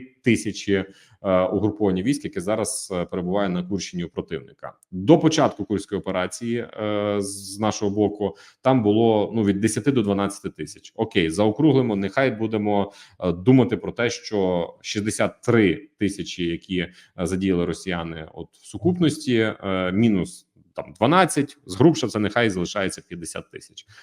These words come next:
Тобто п'ятдесят тисяч резерв росіян, який задіяний додатково на Курському напрямку. Той, якого там не було. Той, який вони взяли звідкись, із кишеньки, грубо кажучи, і поставили на Курщину. І так постає питання: якби вони його не використали на Курщині,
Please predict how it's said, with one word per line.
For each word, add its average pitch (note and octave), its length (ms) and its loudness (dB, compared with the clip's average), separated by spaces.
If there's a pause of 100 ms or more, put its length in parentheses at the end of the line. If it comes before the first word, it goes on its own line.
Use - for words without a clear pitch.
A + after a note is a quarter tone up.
Тобто - 200 0
п'ятдесят D3+ 680 6
тисяч B2+ 460 0
резерв A#2+ 560 6
росіян, A2 540 2
який A#2 220 -2
задіяний A2 500 2
додатково G2 540 2
на A2 100 0
Курському G#2+ 400 -8
напрямку. - 560 -14
Той, G3 220 6
якого C#3+ 440 0
там G2+ 320 -4
не F2 100 -4
було. G2 380 -2 (340)
Той, G3+ 220 6
який D#3 240 4
вони B2 260 2
взяли B2 600 0
звідкись, A#2 760 -4
із E3 160 -2
кишеньки, G#2 640 -2
грубо D3+ 260 -6
кажучи, E3 420 -6
і - 20 -8
поставили B2 480 -6
на A2 80 -10
Курщину. - 520 -14 (380)
І - 40 -2
так G3+ 140 2
постає F#3 280 4
питання: A2+ 560 -2
якби A2 320 4
вони G3 260 8
його E3 220 8
не E3+ 200 6
використали D3+ 680 2
на B2 100 -4
Курщині, - 640 -6